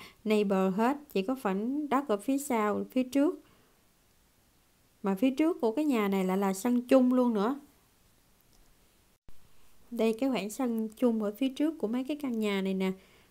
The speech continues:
Một căn nhà sẽ là một gian vậy đó mọi người.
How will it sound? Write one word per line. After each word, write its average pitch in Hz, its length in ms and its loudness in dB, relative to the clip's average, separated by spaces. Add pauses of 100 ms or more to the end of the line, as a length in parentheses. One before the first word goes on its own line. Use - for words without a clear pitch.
(120)
Một 190 220 -4
căn 233 180 -2
nhà 202 180 0
sẽ 214 140 -2
là 247 120 2
một 196 180 -2 (120)
gian 240 280 4
vậy 214 80 2
đó 233 80 -4
mọi 214 160 -2
người. 196 300 0